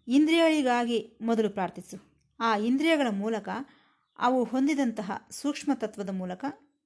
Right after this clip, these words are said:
ನೀನು ಪರಮಾತ್ಮ ತತ್ವವನ್ನು ಗ್ರಹಿಸು ಎನ್ನುತ್ತಿದೆ ಕೈವಲ್ಯ ಉಪನಿಷತ್ತು. ಈ ಉಪನಿಷತ್ತುಗಳೆಲ್ಲ ಬಹಳ ಸಹಜವಾದಂತಹ, ಸುಲಭವಾದಂತಹ ಮಾರ್ಗಗಳನ್ನು ಹೇಳುತ್ತವೆ. ಉಪನಿಷತ್ ಎಂದ ತಕ್ಷಣವೇ, "ಅಮ್ಮೋ,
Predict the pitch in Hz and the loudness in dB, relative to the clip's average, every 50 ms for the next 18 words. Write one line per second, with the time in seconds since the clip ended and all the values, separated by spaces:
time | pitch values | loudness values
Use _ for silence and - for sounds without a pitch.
0 | _ _ _ - 254 277 262 240 214 226 220 220 226 247 269 285 302 294 294 277 | _ _ _ -2 0 2 2 2 0 -2 0 0 2 2 4 4 4 2 0 -2
1 | 254 233 220 214 - 202 196 196 190 190 196 190 214 214 220 214 214 - 262 240 | -2 -2 -4 -8 -6 -8 -6 -4 -6 -6 -6 -6 -4 -4 -4 -4 -4 -4 -6 -4
2 | 190 190 185 - 185 185 247 320 - - - - - _ _ _ _ - - 277 | -4 -6 -8 -10 -6 -6 -6 -6 -8 -12 -20 -20 -20 _ _ _ _ 0 2 4
3 | 294 277 277 254 220 202 180 - 185 190 - 185 - - - _ _ _ _ _ | 4 4 2 2 0 -2 -4 -6 -10 -10 -10 -12 -16 -16 -20 _ _ _ _ _
4 | _ _ _ _ _ _ _ _ _ _ _ _ - 302 311 302 285 285 277 311 | _ _ _ _ _ _ _ _ _ _ _ _ -4 -2 0 2 2 0 0 0
5 | 339 349 339 285 - 247 247 - 226 208 196 190 202 196 220 285 302 - _ _ | 0 0 0 -2 -2 -4 -2 -2 -2 0 0 -2 -4 -4 -4 -6 -6 -10 _ _
6 | _ - 208 190 254 226 254 277 262 - - 220 220 220 285 277 302 277 262 240 | _ -12 -4 -4 -2 0 0 0 -2 0 -2 -4 -2 -2 0 0 0 0 0 0
7 | 220 220 - - 190 170 233 254 - - _ _ _ _ _ - - 269 262 269 | -2 -4 -6 -10 -12 -12 -10 -12 -12 -14 _ _ _ _ _ -10 -6 -2 -2 0
8 | 269 285 285 269 254 226 226 220 208 196 170 214 202 190 190 196 208 208 196 196 | 2 2 2 2 2 0 -2 -4 -6 -8 -10 -8 -6 -6 -4 -6 -6 -6 -8 -8
9 | 190 185 185 202 - 196 196 196 190 190 185 190 - _ _ _ _ _ _ _ | -8 -8 -8 -8 -8 -8 -8 -8 -8 -8 -12 -12 -12 _ _ _ _ _ _ _
10 | _ _ _ _ _ _ _ _ _ _ _ _ _ _ _ _ - 262 254 247 | _ _ _ _ _ _ _ _ _ _ _ _ _ _ _ _ -6 -6 0 2
11 | 330 320 330 302 311 311 311 - - - 226 220 220 214 220 208 - - 202 196 | 4 4 4 2 0 -2 -4 -6 -6 -4 -4 -4 -4 -4 -6 -8 -6 -8 -8 -6
12 | 190 233 269 285 - _ - _ _ _ _ _ _ _ _ _ _ _ _ - | -4 -4 -4 -6 -8 _ -20 _ _ _ _ _ _ _ _ _ _ _ _ -12
13 | - 208 208 220 247 226 196 - - _ | -8 -4 -2 0 0 -2 -2 -6 -8 _